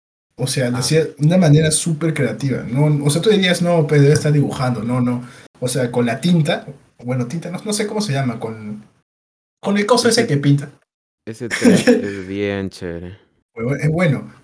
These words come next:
Speaker 1: Además que le metieron una buena son-, tienen buenos, este,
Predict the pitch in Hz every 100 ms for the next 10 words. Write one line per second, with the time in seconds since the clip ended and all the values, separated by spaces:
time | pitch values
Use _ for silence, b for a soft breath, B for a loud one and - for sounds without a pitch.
0 | _ 123 131 143 156 208 170 131 107 104
1 | - 123 131 147 160 160 147 147 143 139
2 | 143 127 123 143 139 139 143 127 - -
3 | 107 104